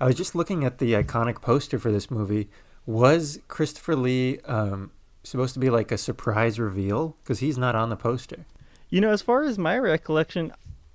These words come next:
Speaker 2: I mean, well, no, during, when the movie was coming out, I was looking at all the magazines, so I'd seen his toy probably.
Speaker 1: Uh-huh.
Speaker 2: So I, I knew, and I'm pretty sure they called him Count Dooku, and I'm like, "Well,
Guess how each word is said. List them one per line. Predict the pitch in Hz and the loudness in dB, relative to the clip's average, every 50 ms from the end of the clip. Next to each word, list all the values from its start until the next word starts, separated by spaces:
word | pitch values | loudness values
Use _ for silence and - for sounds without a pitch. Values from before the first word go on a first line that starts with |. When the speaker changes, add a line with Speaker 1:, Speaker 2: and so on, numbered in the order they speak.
| - - - - - - - - _ _ - - - | -20 -20 -20 -20 -20 -20 -20 -20 _ _ -20 -6 0
Speaker 2:
I | 190 185 | 4 4
mean, | 196 190 170 165 - - | 4 4 4 0 -4 0
well, | - 185 190 185 180 | 6 8 10 10 10
no, | 175 196 185 156 143 - - - 175 | 10 8 8 8 6 4 -2 -6 0
during, | 156 202 233 233 - - - - - 175 | 4 6 6 6 4 2 -4 -4 0 4
when | 196 214 | 6 6
the | 214 | 8
movie | 208 240 240 220 208 | 8 8 8 8 6
was | 180 - | 6 6
coming | - 208 190 185 180 165 | 4 2 4 4 4 4
out, | 156 151 147 | 4 6 6
I | 160 170 | 6 4
was | 175 165 | 4 2
looking | 165 - 170 156 | 0 2 2 2
at | 147 147 | 4 6
all | 147 151 151 | 6 6 6
the | 151 | 4
magazines, | 143 135 139 139 143 139 156 143 165 160 160 156 - | 4 2 2 2 2 2 0 0 0 0 -2 -2 -2
so | - 151 | 0 2
I'd | 139 139 139 135 | 2 2 2 0
seen | - - 160 156 156 156 156 143 | -4 -4 -4 -2 -2 -2 -2 -2
his | 151 143 120 - | -4 -4 -6 -8
toy | - - - 143 139 151 170 | -10 -6 -4 -2 0 0 -2
probably. | - - 185 175 175 175 170 170 180 175 180 180 - - - 120 | -2 0 0 0 2 0 -2 -2 -2 -2 -2 -2 -4 -8 -10 -10
Speaker 1:
Uh-huh. | 95 90 87 | -10 -10 -10
Speaker 2:
So | - - 160 147 139 131 | -6 -2 0 2 2 2
I, | 131 127 - - 277 - - 147 | 2 0 -2 -4 -10 -12 -6 -2
I | 160 | -2
knew, | 175 180 - - - - - - | -2 -2 -2 -6 -12 -16 -12 -6
and | - 151 151 147 | -4 -2 -2 -2
I'm | 143 | -2
pretty | 143 - 254 233 | -2 -2 -2 -2
sure | 202 - 202 | 0 0 0
they | 196 170 143 | 0 0 0
called | - 175 170 170 | 2 2 2 2
him | 180 175 - - - - - - | 0 -4 -6 -8 -16 -20 -10 -4
Count | - 196 180 175 151 | 0 0 0 0 0
Dooku, | - 160 175 180 - 196 180 | 2 2 2 2 2 0 0
and | 170 151 | 2 0
I'm | 143 | 0
like, | 143 139 131 - - - | 0 0 -2 -2 -6 -12
"Well, | 107 104 104 87 - | -8 -6 -6 -6 -8